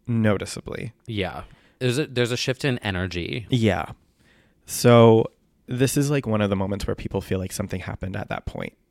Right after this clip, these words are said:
Speaker 1: or right before it.
Speaker 2: Right, or, like, things were starting to go on.
Speaker 1: Mm-hmm. Yeah, I don't know. How do you feel about that? Do you think that there's
Speaker 2: So
Speaker 1: truth
Speaker 2: I
Speaker 1: to it?
Speaker 2: have, I have a personal theory
Speaker 1: Okay.
Speaker 2: about this whole thing.
Speaker 1: Mm-hmm.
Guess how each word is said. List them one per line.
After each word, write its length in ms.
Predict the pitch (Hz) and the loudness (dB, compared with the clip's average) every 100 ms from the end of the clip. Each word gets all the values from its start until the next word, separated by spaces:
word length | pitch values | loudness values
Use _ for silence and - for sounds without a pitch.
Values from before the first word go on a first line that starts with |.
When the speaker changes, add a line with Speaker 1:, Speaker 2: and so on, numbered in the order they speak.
| _ _ | _ _
Speaker 1:
or 340 | 101 92 90 92 _ - | -2 -2 -2 -6 _ -6
right 200 | 98 - | -6 -6
before 300 | - - - | -6 -4 -4
it. 160 | 50 - | -4 -4
Speaker 2:
Right, 220 | 92 85 | -2 -2
or, 60 | |
like, 140 | 92 - | -4 -6
things 240 | 92 90 | -8 -8
were 60 | 90 | -8
starting 280 | - 107 - | -8 -8 -10
to 60 | |
go 120 | - 58 | -8 -6
on. 260 | - - - | -6 -8 -6
Speaker 1:
Mm-hmm. 240 | 139 151 165 - _ - - - - _ _ _ - | -4 -4 -6 -12 _ -20 -20 -20 -20 _ _ _ -4
Yeah, 360 | 143 151 101 - | 0 2 2 0
I 80 | 127 | 0
don't 140 | 143 | 0
know. 100 | 135 | 0
How 160 | 120 123 | 0 0
do 80 | |
you 180 | 131 131 | 0 -2
feel 240 | - 104 98 | 0 0 0
about 220 | 95 95 | -2 -4
that? 180 | 95 98 | -6 -6
Do 80 | |
you 60 | 107 | -4
think 220 | 120 117 | -4 -4
that 100 | 113 | -2
there's 340 | 107 107 - - _ _ _ _ - | -2 -2 -4 -14 _ _ _ _ -14
Speaker 2:
So 80 | - | 0
Speaker 1:
truth 180 | 143 175 | 4 4
Speaker 2:
I 160 | 104 113 | 4 2
Speaker 1:
to 60 | |
it? 40 | 143 | 2
Speaker 2:
have, 400 | 139 151 147 - _ - | 2 0 -4 -16 _ 0
I 120 | 107 | 0
have 320 | 110 139 160 - | 2 0 0 -2
a 400 | 110 104 98 95 - - | -4 -2 0 -2 -6 -10
personal 480 | - 95 - 85 | -6 -6 -4 -6
theory 500 | - - 58 120 117 | -6 -10 -8 -6 -2
Speaker 1:
Okay. 280 | 117 127 120 - - | 0 0 -6 -10 -10
Speaker 2:
about 280 | 95 90 80 | -4 -4 -4
this 200 | 90 - | -8 -8
whole 480 | 95 78 78 82 - | -6 -6 -6 -12 -16
thing. 400 | - - - - | -16 -10 -10 -8
Speaker 1:
Mm-hmm. 320 | 139 127 117 | -8 -8 -10